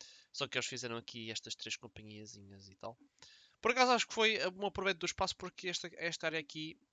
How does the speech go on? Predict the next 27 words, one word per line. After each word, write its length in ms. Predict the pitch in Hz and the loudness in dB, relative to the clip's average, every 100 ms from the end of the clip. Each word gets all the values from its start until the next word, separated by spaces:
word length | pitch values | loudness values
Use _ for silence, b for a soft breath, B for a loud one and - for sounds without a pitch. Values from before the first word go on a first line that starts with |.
| - - | -20 -2
toda 180 | 151 | 2
a 60 | 143 | 4
área 160 | 143 139 | 2 0
aqui 240 | - 139 - | -6 -12 -10
envolvente 560 | 139 127 127 127 123 | -10 -8 -6 -6 -4
a, 240 | 120 113 123 | -4 -4 -6
a 80 | 113 | -4
Oslo, 400 | 110 113 113 110 _ _ b b b b b _ | -4 -4 -6 -16 _ _ b b b b b _
é 80 | 117 | -2
algo 260 | 117 117 110 | 0 0 -4
que, 560 | - - 117 110 113 - - 127 - | -16 -12 -10 -10 -14 -18 -20 -20 -16
por 80 | 143 | -12
acaso, 500 | 147 139 139 139 - | -4 -4 -4 -8 -8
é 100 | 139 | -6
um, 380 | 135 135 135 - | -6 -10 -14 -12
é 60 | |
um 80 | 135 | -8
sítio 280 | - 143 139 | -8 -8 -12
que 160 | - | -8
eu, 380 | 135 135 131 127 131 _ _ b b | -6 -4 -6 -10 -18 _ _ b b
que 100 | - | -8
eu 40 | 143 | -6
até 180 | 143 | -4
gosto 300 | 139 139 135 _ | -4 -4 -6 _
de, 320 | 143 139 131 | -12 -8 -8
de 140 | 127 - | -10 -10
passar. 440 | 143 147 - 95 | -6 -2 0 -2